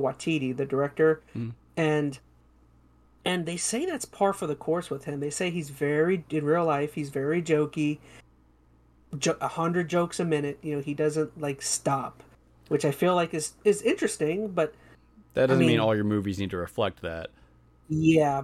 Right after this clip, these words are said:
Speaker 1: but, <clears throat> but the whole, the whole idea people were talking about by talking about his jokiness and, and how he's a mile a minute,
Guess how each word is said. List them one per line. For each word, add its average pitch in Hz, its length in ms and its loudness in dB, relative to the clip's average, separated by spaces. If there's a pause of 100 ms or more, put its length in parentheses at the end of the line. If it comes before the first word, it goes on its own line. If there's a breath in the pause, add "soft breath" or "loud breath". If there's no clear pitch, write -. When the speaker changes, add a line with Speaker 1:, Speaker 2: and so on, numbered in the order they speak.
(100)
Speaker 1:
but, 190 220 2
<clears throat> - 0 -
but 175 280 0
the 165 100 0
whole, 208 260 6
the 202 140 0
whole 214 100 4
idea 165 320 -2
people 156 280 -8
were 147 120 -4
talking 147 320 -6
about 147 220 -4
by 147 120 -6
talking 160 380 -2
about 151 260 -2
his 147 300 0
jokiness 151 600 0
and, 139 140 -8 (360 loud breath)
and 147 120 -2
how 151 160 2
he's 151 220 -2
a 151 60 0
mile 151 340 2
a 143 40 -6
minute, 165 340 -2